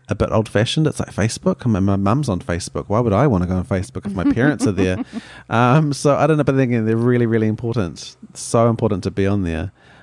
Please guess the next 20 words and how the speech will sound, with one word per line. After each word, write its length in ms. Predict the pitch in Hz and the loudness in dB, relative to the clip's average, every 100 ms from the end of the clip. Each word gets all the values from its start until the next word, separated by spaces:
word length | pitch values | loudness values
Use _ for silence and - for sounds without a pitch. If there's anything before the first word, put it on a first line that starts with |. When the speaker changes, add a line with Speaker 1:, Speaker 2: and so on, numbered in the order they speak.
| _ | _
Speaker 1:
Um, 540 | 104 95 92 92 92 104 _ _ _ _ _ - - | -4 -2 0 -2 -6 -10 _ _ _ _ _ -20 -6
Speaker 2:
Yeah, 200 | 185 175 | -4 -2
but 140 | 170 | 0
Speaker 1:
yeah. 80 | - | 0
Speaker 2:
Instagram, 420 | 208 208 190 170 | 0 -2 0 2
I 60 | 160 | 0
think, 240 | 156 156 | -2 -6
for 100 | - | -6
artists 420 | 143 156 160 - - | -4 -4 -6 -12 -14
is 100 | 139 | -12
such 240 | - - | -12 -14
a 40 | - | -10
great 220 | 143 - | -10 -8
way 380 | 143 147 147 151 | -6 -6 -6 -8
to 80 | - | -14
sell 280 | - 151 139 | -12 -10 -8
work, 360 | 143 170 - 175 | -8 -10 -12 -14
isn't 200 | - - | -14 -14
it? 120 | - - | -8 0
Speaker 1:
Yeah, 400 | 113 90 - | 2 2 -2